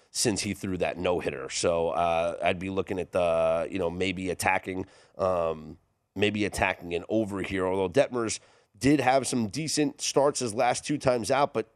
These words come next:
didn't make it past the fifth inning. So, you know, you guy can't give you any length. Uh, that's something, you know, something that you don't like. Um, I could see runs being scored here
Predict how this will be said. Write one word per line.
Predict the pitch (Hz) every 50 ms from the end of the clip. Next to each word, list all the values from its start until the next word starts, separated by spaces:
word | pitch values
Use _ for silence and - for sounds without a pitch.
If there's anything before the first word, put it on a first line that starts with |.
| _ _ _ _ _ _ _ _ _ _ _ _ - 101 92
didn't | 87 117 120 131 110
make | 120 131 - 127
it | -
past | 98 110 135 135 -
the | 107
fifth | - - 120 - - -
inning. | 127 139 - - - _ _ _ _ _ _ _ _ _ _ _ _ _ _ _ _ -
So, | - 120 101 95 92 90 90 90 87 85 - - _ _ _ _ _ - -
you | 95 98
know, | 98 95 95
you | 98 95 90
guy | 85 101 104 107
can't | - - - 117 107 92
give | 135 123 123
you | 127 123
any | 123 120
length. | 98 92 113 139 127 - - - _ _ _ _ - -
Uh, | 87 85 82 82 85 85 85 87 87
that's | 87 104 - - - - -
something, | - 139 123 - - 85 90 90 92 92 -
you | 90 101
know, | 95
something | 90 - 131 92 95 107
that | 107 - -
you | 95
don't | 101 101 101 78
like. | 113 123 95 80 - - _ _ _ _ _ _ - 80
Um, | 82 82 82 80 80 82 76 - - _ _ _ _ _ _ _ _ -
I | 90 113
could | - - 104 92
see | - - 113 101
runs | 95 101 101 101 95 78
being | 85 90 90 92
scored | - - - 98 90 85
here | - 85 87 82 82